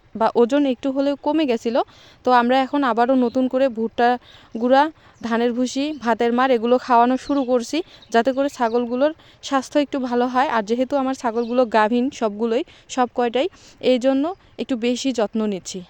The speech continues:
আর গাভীন টাইমে, অর্থাৎ ছাগল যখন গাভীন থাকে বা প্রেগনেন্ট থাকে,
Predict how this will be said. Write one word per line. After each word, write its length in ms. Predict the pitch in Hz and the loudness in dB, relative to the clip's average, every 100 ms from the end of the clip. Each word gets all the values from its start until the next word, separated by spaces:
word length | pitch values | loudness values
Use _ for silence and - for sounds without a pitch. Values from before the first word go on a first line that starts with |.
| - | -8
আর 200 | 202 202 | -4 -2
গাভীন 340 | 196 202 240 311 302 - - _ 269 | 0 0 0 -2 -4 -10 -20 _ 2
টাইমে, 340 | 254 247 262 392 | 4 2 0 -2
অর্থাৎ 260 | 240 269 233 | -4 -6 -6
ছাগল 280 | - 220 247 | -6 -4 -4
যখন 200 | 247 269 | -2 -2
গাভীন 300 | 240 220 254 240 | -2 0 0 -2
থাকে 260 | 226 214 233 | -4 -4 -4
বা 120 | 214 | -4
প্রেগনেন্ট 440 | - 220 240 240 | -4 -4 -2 -4
থাকে, 240 | 240 220 | -4 -4